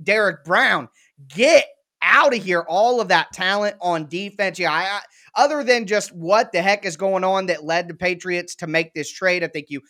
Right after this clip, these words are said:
hinted on a lot of good stuff there, and there's obviously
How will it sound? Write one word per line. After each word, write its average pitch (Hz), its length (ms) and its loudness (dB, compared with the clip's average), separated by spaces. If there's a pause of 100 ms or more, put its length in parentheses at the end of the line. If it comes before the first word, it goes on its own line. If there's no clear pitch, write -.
(220)
hinted 185 260 -4
on 175 160 0
a 170 60 -2
lot 165 200 2
of 151 80 -6
good 165 240 -4
stuff 175 320 -2
there, 170 160 -2
and 165 100 -6
there's 147 140 -6
obviously 160 680 -4